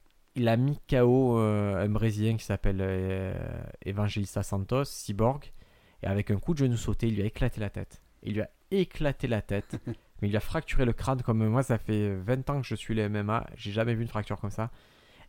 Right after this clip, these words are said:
Speaker 1: Et quand l'autre était à terre, il allait, il allait récupérer une casquette, euh, la casquette de Sacha, une Pokéball, il a jeté la Pokéball dessus.
Speaker 2: <laughs>
Speaker 1: Et, et je crois que je n'ai jamais vu un manque de respect aussi total de la part d'un combattant.
Speaker 2: C'est magnifique.
Speaker 1: Je suis pour qu'il aille en prison, car c'est
Speaker 2: <laughs> Juste pour ça.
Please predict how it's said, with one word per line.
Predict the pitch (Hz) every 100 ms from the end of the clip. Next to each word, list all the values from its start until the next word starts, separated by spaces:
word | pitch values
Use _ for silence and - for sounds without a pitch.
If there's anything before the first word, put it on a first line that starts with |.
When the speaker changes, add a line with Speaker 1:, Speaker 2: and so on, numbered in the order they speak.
| -
Speaker 1:
Et |
quand | - 127
l'autre | 139 139 -
était | 110
à | 104
terre, | 101 110 120
il | 127 110
allait, | 107 113 120 113 - -
il | 110
allait | 107 123
récupérer | 117 113 110 120 120
une | 120 110
casquette, | 117 110 - 127 -
euh, | 107
la | 104
casquette | 101 110 -
de | 117
Sacha, | 107 110 - 110 135 -
une | 117
Pokéball, | - - 117 110 139
il | 135 110
a |
jeté | 107 113 127
la | 113
Pokéball | 113 107 110 113 113
dessus. | 113 - 117 135 -
Speaker 2:
<laughs> | 165 147 - 139 - -
Speaker 1:
Et, | - 113 113 -
et | 110
je | 110
crois | 110 143
que | 127
je |
n'ai | 113 110
jamais | 113 127 123
vu | 107 101 120 -
un | 113
manque | 113 117 113
de | -
respect | 107 107 - 110 113 -
aussi | 117 - 120 - -
total | 123 - 110 113
de |
la | 113 110
part | - 120
d'un | 117 117
combattant. | 113 120 113 104 - 104 107 - -
Speaker 2:
C'est | 127
magnifique. | 120 113 104 113
Speaker 1:
Je |
suis | 123 - 139
pour | - 156
qu'il | - 123
aille | 127 120
en | 120
prison, | 117 - 110 110 110
car | 113 107
c'est | - 127 131
Speaker 2:
<laughs> |
Juste | 160 151
pour | - 202
ça. | - 110